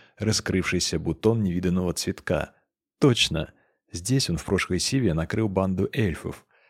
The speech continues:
которые несколько раз устраивали кровавые набеги на окрестные деревушки. Скользнул под тяжелыми еловыми лапами,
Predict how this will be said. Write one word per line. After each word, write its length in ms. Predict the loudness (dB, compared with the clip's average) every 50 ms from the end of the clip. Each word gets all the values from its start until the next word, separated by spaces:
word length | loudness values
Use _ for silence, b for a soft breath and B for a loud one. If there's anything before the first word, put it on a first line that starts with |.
| b b b b _ -2
которые 400 | 0 2 2 4 4 4 4 2
несколько 460 | 2 0 0 0 -2 -2 0 0 0
раз 260 | 0 0 -2 -4 -4
устраивали 600 | -4 -4 -4 -2 0 0 2 2 2 2 0 0 -2
кровавые 540 | 0 0 0 2 2 2 2 2 2 0 0
набеги 600 | -2 -2 -2 -2 -2 0 0 0 2 0 0 -4 -8 _
на 320 | -2 0 2 4 4 2 2
окрестные 540 | 0 -2 -2 -2 -2 -2 -2 0 0 0 0
деревушки. 720 | 2 2 0 0 -2 -2 -4 -6 -6 -6 -6 -6 -8 -8 -12 _ _ _ _ _ _ _ _
Скользнул 680 | -6 -2 0 2 2 2 2 0 0 0 2 2 2 0
под 320 | -2 -2 -2 -2 -2 _
тяжелыми 560 | -4 -4 -2 0 2 4 4 6 4 4 4
еловыми 600 | 2 2 2 2 2 4 4 4 4 2 2 0
лапами, 580 | 2 2 2 2 2 0 -2 -6 -6 -6 -8